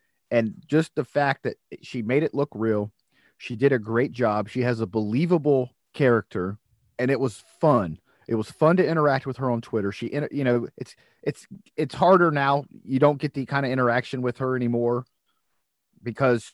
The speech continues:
she's gotten so much more famous since A E W's come out, and she's been wrestling in A E W, and her,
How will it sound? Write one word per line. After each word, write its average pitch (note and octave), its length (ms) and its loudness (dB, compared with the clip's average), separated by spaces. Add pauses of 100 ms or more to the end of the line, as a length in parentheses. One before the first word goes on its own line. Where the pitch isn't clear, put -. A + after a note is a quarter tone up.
(140)
she's A#2+ 280 -6
gotten B2 380 0
so - 180 -2
much A#2+ 280 0 (220)
more C3 240 4
famous B2 420 0
since - 440 -8
A C3+ 80 -2
E A#2+ 140 -2
W's A#2 260 0
come A#2 160 -4
out, A2+ 60 -2
and E2+ 100 -8
she's A2+ 100 -10
been A2 180 -4
wrestling A#2 360 -4
in A#2 80 -8
A A2+ 40 -4
E A#2 180 -4
W, A2+ 420 -4 (560)
and A2+ 260 -4
her, A#2+ 220 -2